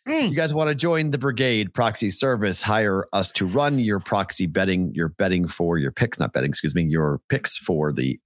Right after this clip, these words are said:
Speaker 2: upcoming football contests, whether
Speaker 1: Yes.
Speaker 2: it be Westgate Super Contest, Circa Million, or Survivor. You can text us seven zero two, five seven zero,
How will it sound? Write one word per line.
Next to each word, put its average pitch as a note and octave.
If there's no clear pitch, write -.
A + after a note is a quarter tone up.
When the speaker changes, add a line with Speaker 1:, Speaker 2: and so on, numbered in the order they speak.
Speaker 2:
upcoming F2
football F2+
contests, C#3+
whether -
Speaker 1:
Yes. G#2+
Speaker 2:
it D2
be C#2
Westgate D#3
Super -
Contest, -
Circa A2+
Million, G2
or F2+
Survivor. G#2
You E2+
can F2
text G2
us F2
seven A#2
zero F#2
two, G2
five D#2+
seven F2+
zero, F2